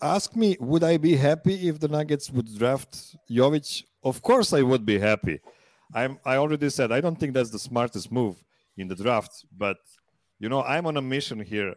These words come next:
I love Denver Nuggets. I love the organization, even with all of their flaws. But that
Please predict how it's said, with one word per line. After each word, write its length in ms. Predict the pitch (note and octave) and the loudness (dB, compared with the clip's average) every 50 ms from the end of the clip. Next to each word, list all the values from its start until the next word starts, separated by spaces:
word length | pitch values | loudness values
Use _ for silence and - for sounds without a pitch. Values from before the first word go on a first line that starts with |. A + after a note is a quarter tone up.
| _ _ - | _ _ -8
I 120 | A#2 A#2+ | -6 -6
love 300 | A#2+ A#2+ B2+ B2+ B2+ A#2 | -4 -2 -2 -4 -4 -2
Denver 280 | A#2+ A#2+ A#2+ A#2+ A#2 A2+ | -4 -6 -6 -4 -6 -6
Nuggets. 460 | A2+ A2+ A2 A2 A2+ G#2 - - - - | -4 -4 -4 -4 -6 -8 -8 -16 -14 -8
I 100 | A2+ A2 | -6 -6
love 240 | G#2+ A2+ A#2 A2+ G#2+ | -4 -2 -4 -4 -4
the 80 | A2+ A2 | -4 -4
organization, 720 | G#2 G2 G#2+ G#2+ G#2 F#2+ G2 G#2 G#2 G#2 - A2 G#2 G2 _ _ _ _ _ _ | -4 -4 -6 -6 -6 -4 -4 -4 -6 -6 -8 -10 -12 -16 _ _ _ _ _ _
even 280 | - G#2+ G#2+ A2 A2 G#2 | -8 -8 -6 -6 -6 -6
with 140 | G#2 G#2 G#2 | -6 -6 -6
all 160 | G#2 G2+ G2+ | -4 -4 -4
of 120 | F#2+ F2 | -4 -4
their 160 | G2 F#2+ F2+ | -4 -6 -6
flaws. 640 | - - - - A#2+ C3 B2+ G#2+ F#2+ F2 E2 D#2 - _ _ _ _ _ _ _ _ | -8 -12 -12 -4 0 2 2 2 0 0 -4 -10 -18 _ _ _ _ _ _ _ _
But 340 | G2 G#2+ G#2+ G#2 _ A#2 A2+ | -6 -6 -6 -6 _ _ -6
that 160 | C3 D3 D#3 | -4 -4 -4